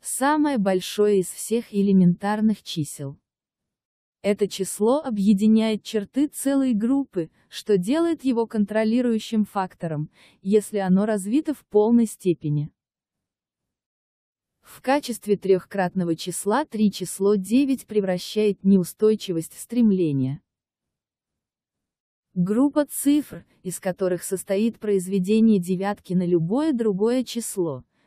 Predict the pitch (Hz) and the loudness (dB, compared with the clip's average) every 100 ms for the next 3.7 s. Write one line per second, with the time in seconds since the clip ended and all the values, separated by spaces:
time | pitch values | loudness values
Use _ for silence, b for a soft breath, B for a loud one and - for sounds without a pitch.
0 | _ - - 269 285 240 - 185 190 196 | _ -10 -2 2 2 0 -4 -2 -2 0
1 | 180 175 175 - 202 202 190 170 170 170 | 0 0 -2 -4 -6 -2 -2 0 0 0
2 | 160 147 - - 139 _ _ _ _ _ | -2 -6 -10 -16 -20 _ _ _ _ _
3 | _ _ _ - 269 349 | _ _ _ -6 0 2